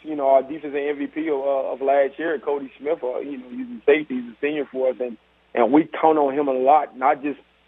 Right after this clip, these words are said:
in the passing game, but, you know, run support as well. You know, he, he, and that, you know, that's how he got injured, sticking his head in there, man, and, uh, he actually gotta have neck surgery.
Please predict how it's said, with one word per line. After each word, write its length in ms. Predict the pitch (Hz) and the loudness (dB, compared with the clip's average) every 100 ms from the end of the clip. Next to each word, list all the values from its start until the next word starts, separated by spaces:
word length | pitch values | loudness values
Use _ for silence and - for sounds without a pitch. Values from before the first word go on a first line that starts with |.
| _ _ - | _ _ -6
in 100 | 143 | -4
the 60 | |
passing 580 | 113 143 170 170 139 123 | -2 4 6 6 0 -6
game, 360 | 117 117 123 120 | -4 -4 -4 -2
but, 220 | 123 127 | -2 -2
you 120 | 151 | -6
know, 160 | 131 127 120 | -6 -6 0
run 280 | 143 156 - | 2 2 0
support 400 | 143 - 139 127 | -6 -2 -4 -4
as 100 | 113 | -6
well. 340 | 123 151 113 - _ | -2 0 -2 -8 _
You 80 | 123 | -12
know, 60 | 123 | -8
he, 160 | 127 | -8
he, 420 | 127 127 - - | -8 -12 -12 -10
and 100 | 117 | -2
that, 160 | 117 127 | 0 0
you 140 | 135 | -2
know, 140 | 127 123 | -4 -2
that's 180 | 127 127 | -2 2
how 140 | 131 | 0
he 60 | 127 | 2
got 200 | 127 127 | 0 0
injured, 360 | 165 165 139 _ _ _ _ _ _ | -4 -6 -12 _ _ _ _ _ _
sticking 240 | 151 131 | -2 -2
his 100 | 127 | -2
head 260 | 139 151 143 | 4 4 4
in 100 | 131 | 0
there, 260 | 127 127 123 | -6 -8 -8
man, 260 | 127 127 | -10 -10
and, 140 | 127 127 | -10 -8
uh, 140 | 123 | -8
he 180 | 127 131 | -6 -2
actually 280 | 127 120 135 | -2 -4 -4
gotta 200 | 131 127 | -2 -2
have 180 | 123 117 | -2 -4
neck 220 | 127 127 | -6 -4
surgery. 340 | 127 123 117 | -4 -4 -8